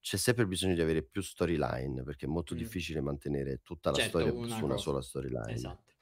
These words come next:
Speaker 1: Quindi alla fine si tr-, si co-, si, il cambiamento per cui adesso anche nel cinema c'è un team di eroi sempre, un team di eroi, un team di eroi,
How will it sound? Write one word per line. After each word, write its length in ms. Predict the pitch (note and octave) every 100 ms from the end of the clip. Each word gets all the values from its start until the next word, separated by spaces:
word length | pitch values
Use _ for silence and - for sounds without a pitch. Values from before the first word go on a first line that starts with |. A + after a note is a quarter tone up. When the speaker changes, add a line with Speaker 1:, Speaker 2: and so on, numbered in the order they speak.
| _ - - _
Speaker 1:
Quindi 300 | - C3 A2+
alla 140 | G2+ G2+
fine 240 | A#2 G#2+
si 160 | F#2 -
tr-, 160 | F#2+
si 180 | D#2 G2+
co-, 160 | E2 D#2
si, 140 | E2
il 340 | F2+ G2 F2+ F2+
cambiamento 680 | - F#2+ G2 G#2 A#2+ A#2 A2+
per 140 | F#2
cui 140 | E2 F#2+
adesso 300 | F#2+ F2+ F2+
anche 240 | E2+ -
nel 180 | F2+ F2
cinema 600 | E2 - G2+ F2 D2 C#2+
c'è 260 | - - E2+
un 240 | D#2 E2
team 340 | D2+ F#2+ F2+ D#2+
di 120 | C#2+
eroi 300 | C#2+ C#2 C2
sempre, 480 | C#2 D#2 B1+ C2+ C#2+
un 120 | C2
team 200 | - D#2+
di 80 | D2
eroi, 220 | D2 D#2+
un 100 | C#2 C#2+
team 160 | D#2+
di 100 | D2+
eroi, 240 | D2 C2+